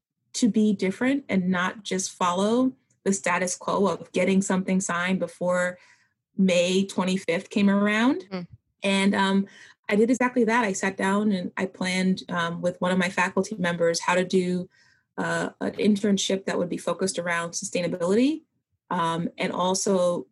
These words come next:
Speaker 1: at the intersection of sustainability in the bottom of the pyramid. And I wanted to see, you know, what would it be to help bring clean energy to rural parts of the world. And we landed on an internship in, in India.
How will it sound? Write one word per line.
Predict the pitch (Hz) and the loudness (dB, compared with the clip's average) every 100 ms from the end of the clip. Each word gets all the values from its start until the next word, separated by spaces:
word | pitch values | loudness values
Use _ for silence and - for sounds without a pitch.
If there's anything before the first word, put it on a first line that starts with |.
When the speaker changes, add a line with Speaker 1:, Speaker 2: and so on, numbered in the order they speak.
| - | -8
Speaker 1:
at | 180 - | -8 -6
the | 175 170 - | -4 -4 2
intersection | 202 202 202 196 - 185 | 2 2 0 -2 -2 -4
of | |
sustainability | - 190 190 185 196 269 233 | -4 -2 -2 0 0 2 2
in | 180 | 0
the | 170 | -2
bottom | 175 180 | -4 -4
of | 170 | -6
the | |
pyramid. | - - 175 170 165 - _ _ _ | -10 -6 -4 -4 -8 -12 _ _ _
And | 180 | -6
I | 175 | -2
wanted | 185 190 185 | 2 2 0
to | |
see, | 185 - 180 175 175 - _ _ | -2 -2 -2 -2 -4 -8 _ _
you | 190 | 0
know, | 170 | 2
what | 180 233 | 2 2
would | 262 | 4
it | 226 190 | 4 4
be | 185 190 | 2 2
to | - | 0
help | 185 180 - | -2 -2 -2
bring | - 175 170 | -2 0 0
clean | 165 185 | -2 -2
energy | 165 170 175 170 170 165 - | 0 0 -2 -2 -8 -6 -6
to | 175 165 165 160 160 _ _ _ - | -4 -4 -4 -6 -10 _ _ _ -2
rural | 190 175 170 170 165 170 - | 0 2 0 0 0 -2 -8
parts | - 165 - - | -8 -8 -8 -10
of | - 165 165 | -8 -8 -6
the | - | -6
world. | 165 156 208 269 - _ | -4 -2 -2 -2 -6 _
And | 180 170 170 170 - | -6 -4 -4 -6 -8
we | 165 175 175 | -8 -6 -4
landed | 175 180 190 | -2 0 -2
on | 175 175 175 175 170 - _ | -2 -4 -4 -4 -8 -12 _
an | 175 | 0
internship | 190 202 196 190 190 - | 2 4 2 0 -2 -4
in, | 170 | -8
in | - 175 | -6 -6
India. | 175 185 190 208 311 | -2 0 2 2 -2